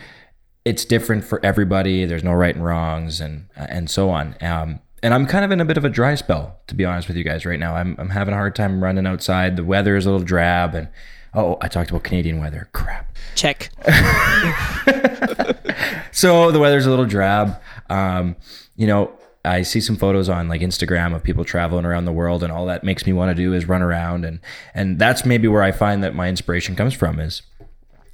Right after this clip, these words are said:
Speaker 1: you know, lots of travel photography on Instagram. But anyway, I wanna talk to you guys about it because maybe it was a little bit of, it'd be, act as a kickstart for,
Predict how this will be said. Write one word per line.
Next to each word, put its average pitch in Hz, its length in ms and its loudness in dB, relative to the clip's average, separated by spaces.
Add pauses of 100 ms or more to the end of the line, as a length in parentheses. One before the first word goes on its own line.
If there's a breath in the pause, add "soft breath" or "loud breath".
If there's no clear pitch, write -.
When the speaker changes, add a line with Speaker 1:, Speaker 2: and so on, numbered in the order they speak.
Speaker 1:
you 110 120 -2
know, 82 140 -2
lots 80 260 -6
of 87 60 -10
travel 85 300 -4
photography 85 520 -4
on 82 60 -6
Instagram. 82 460 -4
But 107 120 2
anyway, 135 220 6
I 95 40 4
wanna 151 240 2
talk 147 220 2
to 135 80 2
you 113 40 0
guys 113 200 4
about 82 200 0
it 73 180 -4
because - 340 0 (500 loud breath)
maybe 117 540 4
it 113 100 0
was 107 140 0
a - 20 4
little 107 160 4
bit 104 140 4
of, 104 100 4
it'd 95 180 0
be, 95 260 2
act 95 220 2
as 92 80 0
a 95 120 2 (200)
kickstart - 540 -2
for, 82 640 -4